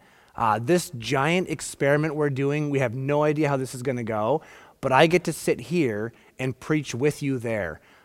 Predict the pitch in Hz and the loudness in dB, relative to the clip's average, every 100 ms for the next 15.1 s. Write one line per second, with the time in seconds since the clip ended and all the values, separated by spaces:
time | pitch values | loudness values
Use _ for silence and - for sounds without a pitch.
0 | - 107 - 135 143 151 143 127 139 98 | -6 -2 0 2 4 4 2 2 -2 -2
1 | 139 156 - 160 151 156 151 156 156 160 | -4 -4 -2 -2 -2 -2 -2 -2 -2 -4
2 | 117 117 127 135 123 113 123 113 78 - | -4 -2 0 0 -2 -2 -4 -4 -6 -4
3 | 156 160 - 165 - 151 143 147 156 147 | -2 -2 -4 -6 -4 -6 -4 -4 -2 -2
4 | 156 156 - - - - 139 131 165 180 | -4 -8 -16 -20 -14 -2 0 4 4 4
5 | 165 175 143 135 127 - 160 151 113 - | 2 2 2 2 2 -2 0 2 0 -2
6 | 127 139 143 120 147 156 110 87 92 - | 0 0 0 0 -2 -2 -4 -4 -8 -14
7 | - - - 135 160 165 143 127 127 120 | -20 -16 -6 0 4 6 6 4 0 -2
8 | 117 107 92 80 - _ 127 139 156 175 | -6 -8 -10 -12 -16 _ 0 4 4 6
9 | 170 160 151 135 135 135 143 127 117 110 | 4 4 -2 0 0 2 -2 -4 -4 -4
10 | 117 110 110 156 175 170 - - - - | -4 -4 -2 2 2 0 -12 -20 -20 -4
11 | 120 151 165 151 147 135 127 120 110 90 | 2 4 4 2 2 2 0 -4 -6 -6
12 | 120 165 175 165 156 147 147 160 165 - | -4 -2 0 -2 0 0 0 -2 -4 -10
13 | - - 113 117 143 170 - 135 131 120 | -20 -16 -4 2 4 4 -2 -2 -2 -2
14 | 117 123 117 113 104 107 120 117 87 78 | -4 -4 -4 -4 -6 -4 -6 -6 -10 -12